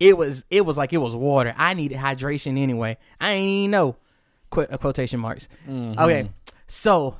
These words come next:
Speaker 1: literally, the last thing I remember before the debaucherous incident that we will not mention on this
Speaker 2: Right.
Speaker 1: show, the last thing I remember was stepping out of the van. And at that point, all I
Speaker 2: God,
Speaker 1: remember
Speaker 2: I remember 'cause your knees,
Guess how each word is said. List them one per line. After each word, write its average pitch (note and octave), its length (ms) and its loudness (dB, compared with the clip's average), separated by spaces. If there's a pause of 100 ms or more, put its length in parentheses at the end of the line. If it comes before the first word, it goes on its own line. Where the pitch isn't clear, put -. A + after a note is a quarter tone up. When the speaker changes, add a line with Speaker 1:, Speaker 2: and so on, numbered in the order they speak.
Speaker 1:
literally, C4+ 600 2
the D3 240 -2
last C#4 500 0
thing B3 260 0
I G#3+ 100 2
remember F#3+ 400 0
before E3+ 340 0
the C#3 180 -6
debaucherous E3+ 680 -4
incident D3+ 460 -6
that C3 120 -6
we C3 80 -4
will B2+ 160 -8
not C4 240 4
mention D#3+ 320 -2
on B2 100 -4
this D3 100 0
Speaker 2:
Right. G2+ 120 0
Speaker 1:
show, B2 220 -4 (720)
the C#3 120 -4
last D#4+ 640 -2
thing C#4 280 2
I A#3+ 140 2
remember F#3+ 640 0
was B2+ 260 -4
stepping - 680 -4
out E3+ 180 -2
of D#3+ 100 -4
the D#3+ 100 -2
van. C#3 380 -4 (400)
And C#3 120 0
at C3 220 -2
that C#4+ 280 2
point, G3 340 2 (220)
all G#3+ 320 8
I G#3+ 160 6
Speaker 2:
God, G#3+ 60 2
Speaker 1:
remember G3 400 0
Speaker 2:
I - 40 0
remember A#2+ 300 -6
'cause G#2+ 160 -8
your A#2 120 -4
knees, A#2+ 520 -6